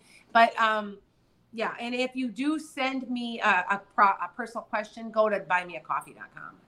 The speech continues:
That's changing too. That's one of the reasons that got us off there.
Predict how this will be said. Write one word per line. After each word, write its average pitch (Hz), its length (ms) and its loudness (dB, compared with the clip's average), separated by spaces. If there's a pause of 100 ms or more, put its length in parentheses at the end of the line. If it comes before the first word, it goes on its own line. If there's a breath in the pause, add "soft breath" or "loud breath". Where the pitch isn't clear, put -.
(120)
That's 214 320 4
changing 180 560 -8
too. 285 260 -4 (380 loud breath)
That's 240 340 8
one 254 180 2
of 226 60 -6
the 220 80 -4
reasons 208 300 -6
that 196 120 -6
got 185 180 2
us 170 120 -8
off 170 240 0
there. 143 180 -12